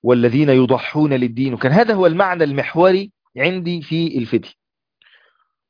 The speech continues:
وهذا معنى حقيقي مبثوث في، نعم. ثم بعد فترة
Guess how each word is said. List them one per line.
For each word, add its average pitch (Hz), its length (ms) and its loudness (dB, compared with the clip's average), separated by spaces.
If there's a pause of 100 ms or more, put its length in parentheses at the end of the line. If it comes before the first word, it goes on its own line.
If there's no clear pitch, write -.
(220)
وهذا 202 260 0
معنى 208 260 0
حقيقي - 440 -4
مبثوث 123 400 -4
في، 104 200 -10
نعم. 117 300 -2 (840)
ثم 196 440 0
بعد 135 280 -2
فترة 151 480 -8